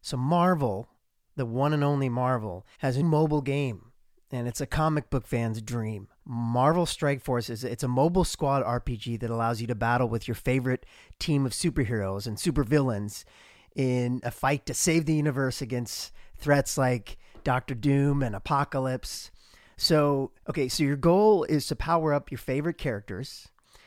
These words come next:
and you complete missions, and then you unlock fun stuff like gear and other resources, and then you beat other players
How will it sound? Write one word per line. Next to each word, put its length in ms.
and 140
you 80
complete 320
missions, 920
and 160
then 120
you 200
unlock 680
fun 220
stuff 400
like 200
gear 460
and 280
other 220
resources, 800
and 160
then 140
you 80
beat 340
other 240
players 800